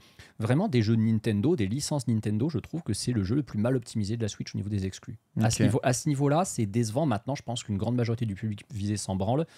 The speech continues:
Speaker 1: C'est pas hyper grave, mais il y a des trucs qui sont honteux.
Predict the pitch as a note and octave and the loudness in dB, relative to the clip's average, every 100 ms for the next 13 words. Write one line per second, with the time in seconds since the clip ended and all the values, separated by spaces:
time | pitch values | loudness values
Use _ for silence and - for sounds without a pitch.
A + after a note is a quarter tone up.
0 | - _ _ - - G#2+ B2 - C3+ D3 | -20 _ _ -6 -2 0 0 0 -2 0
1 | A#2+ A2+ A2+ D3 E3+ - _ - G#2+ A#2 | 0 2 2 0 -4 -12 _ -2 2 4
2 | C3 A#2+ A2 - D3+ - G#2+ - B2+ A#2+ | 4 2 0 0 -2 -2 -4 -2 0 0
3 | A#2+ | 0